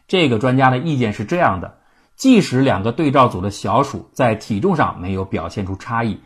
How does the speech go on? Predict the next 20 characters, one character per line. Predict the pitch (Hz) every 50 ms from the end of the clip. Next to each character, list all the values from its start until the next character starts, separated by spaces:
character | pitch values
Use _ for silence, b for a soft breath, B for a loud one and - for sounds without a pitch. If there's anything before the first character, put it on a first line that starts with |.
| b b b b b b
但 | - 143 131 120
是 | 117 - 127 98 - -
如 | 92 104 113 113
果 | 113 98 87
它 | - - 113
们 | 113 110 101
体 | - - 101 87
内 | 95 110 110
的 | 104 -
脂 | - - 156 147
肪 | 135 127 131 131
比 | 120 87 87
例 | 120 143 - - - -
发 | - 113 110 113 107
生 | - 110 107
了 | 98 95
显 | - - 90 82 85
著 | 107
改 | 92 92 80 76
变， | - 110 92 -